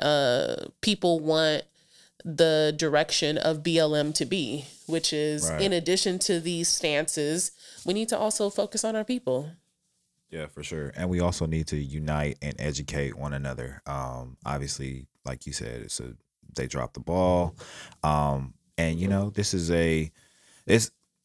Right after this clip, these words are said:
Speaker 2: like we were talking about this earlier, it's a very conflicting,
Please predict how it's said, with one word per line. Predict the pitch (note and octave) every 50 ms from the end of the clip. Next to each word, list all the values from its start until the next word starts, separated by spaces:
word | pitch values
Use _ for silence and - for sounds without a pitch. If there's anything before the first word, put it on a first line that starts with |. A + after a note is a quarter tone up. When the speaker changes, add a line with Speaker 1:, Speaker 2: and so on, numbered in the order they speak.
| _ _ _ _ _ -
Speaker 2:
like | F2+ G2+ G#2
we | A2 B2
were | C#3 C#3+
talking | C#3 C#3 B2 A#2 A#2
about | A2 G#2 F#2+
this | G2 E2+ -
earlier, | - G2+ G#2+ G#2 F#2+ F2+ D#2+
it's | D#2+ E2+ E2
a | E2+ E2+
very | D#2+ F#2+ G2 G#2 G2+ G2 G2 F#2 F2+ E2+ -
conflicting, | - - F2+ E2 - F#2 G#2 G2+ G2+ - - G#2+ G2 F#2+ F#2+ F#2 F2+ F2+ F2 E2+ D#2+ C2+ -